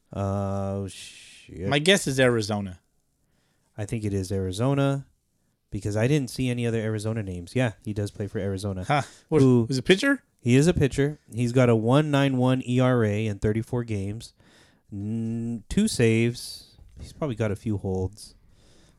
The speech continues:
Speaker 1: Um, thirty-four strikeouts in thirty-three innings.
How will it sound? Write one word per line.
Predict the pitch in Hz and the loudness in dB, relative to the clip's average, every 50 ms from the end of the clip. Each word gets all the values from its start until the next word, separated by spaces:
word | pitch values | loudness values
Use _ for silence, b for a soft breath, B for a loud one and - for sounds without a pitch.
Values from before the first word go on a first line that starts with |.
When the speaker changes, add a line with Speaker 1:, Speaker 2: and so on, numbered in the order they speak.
| b _ | b _
Speaker 1:
Um, | 104 104 104 104 101 98 98 95 92 95 95 - _ - - - - - - - - - _ - - - | -4 -2 -2 0 0 -2 -2 -4 -6 -8 -12 -16 _ -12 -12 -10 -10 -12 -16 -20 -20 -20 _ -16 -2 2
thirty-four | - 156 156 156 - - 151 143 | 4 4 4 4 4 4 4 4
strikeouts | - - - 139 131 127 - 143 131 131 127 120 - - - | 4 4 4 4 4 4 4 4 4 6 4 2 0 -2 0
in | 123 117 113 107 107 | 0 0 0 0 0
thirty-three | - 120 117 117 113 - - 110 110 107 | 0 0 0 2 0 -2 -2 -4 -4 -4
innings. | - 101 95 92 87 82 82 85 - - - | -6 -6 -8 -8 -8 -10 -12 -16 -18 -20 -20